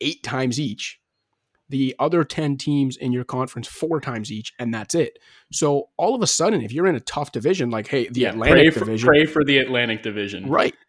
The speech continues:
Speaker 1: Th-, you know, those are thirty-two insanely tough games that you're gonna have to scrap and claw against. Like, that, you know, it's almost gonna have a baseball-y feel where the strength of your division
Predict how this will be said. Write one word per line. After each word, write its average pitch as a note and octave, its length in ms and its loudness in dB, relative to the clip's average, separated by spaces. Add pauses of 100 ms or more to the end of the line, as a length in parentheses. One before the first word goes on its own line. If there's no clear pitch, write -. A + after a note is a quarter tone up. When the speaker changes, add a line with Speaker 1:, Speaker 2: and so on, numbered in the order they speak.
(260)
Speaker 1:
Th-, F#3 180 -2
you F#3+ 120 2
know, C3 340 0
those C4+ 240 0
are G#2+ 60 2
thirty-two D#3 960 4 (400)
insanely D#3+ 640 0
tough - 320 -6
games - 480 -6 (300)
that C3+ 120 -2
you're C#3 160 2
gonna B2+ 180 -2
have C3 280 -4
to A2+ 200 -10
scrap - 460 -4
and A2+ 100 -8
claw F#3 220 -2
against. B2+ 280 -4
Like, C3 180 -8
that, D#3 180 -2 (380)
you D3 60 0
know, C#3+ 100 4
it's C#3 120 2
almost F3 220 2
gonna D#3+ 140 0
have D3+ 160 0
a C3 60 -2
baseball-y C#3+ 640 -2
feel C3+ 460 -4
where B2 480 0
the C#3 80 -4
strength D#3+ 380 -2
of D3 80 -6
your D3 120 0
division C3 520 -2